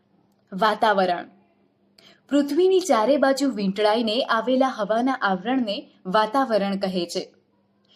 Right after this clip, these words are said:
પૃથ્વી સપાટીથી તે સેંકડો કિલોમીટરની ઊંચાઈ સુધી વિસ્તરેલું છે. એની ઉપરની સીમા કેટલી ઊંચાઈએ આવેલ છે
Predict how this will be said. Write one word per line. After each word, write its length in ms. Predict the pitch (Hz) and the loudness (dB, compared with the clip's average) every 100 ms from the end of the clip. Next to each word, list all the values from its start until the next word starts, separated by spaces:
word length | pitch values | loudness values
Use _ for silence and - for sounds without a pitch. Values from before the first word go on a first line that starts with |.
| _ _ - | _ _ -4
પૃથ્વી 380 | 240 240 269 | -4 -2 -2
સપાટીથી 720 | 269 262 - 202 208 220 247 302 | 0 0 2 -2 -2 -2 -2 0
તે 160 | 285 | 0
સેંકડો 480 | 269 240 220 233 311 | 0 -2 -4 -2 -4
કિલોમીટરની 720 | 311 262 254 254 254 247 269 | 0 0 0 0 0 0 0
ઊંચાઈ 440 | 220 196 214 214 | -2 -4 -2 -2
સુધી 320 | 240 220 233 247 | -4 -6 -2 -2
વિસ્તરેલું 600 | 190 196 208 196 185 180 | -2 -4 -2 0 0 -2
છે. 280 | 196 - _ _ _ _ _ _ - - - | -4 -6 _ _ _ _ _ _ -20 -16 -2
એની 280 | 240 330 | 2 2
ઉપરની 500 | - 214 - 294 320 | 0 -2 2 4 4
સીમા 400 | 311 254 208 220 | 2 -2 0 0
કેટલી 400 | 262 262 254 302 | 0 -4 -2 -4
ઊંચાઈએ 560 | 285 214 208 214 220 269 | -2 -6 -2 -2 2 2
આવેલ 300 | 202 180 185 | 2 0 -2
છે 380 | - 220 226 | -2 -4 -4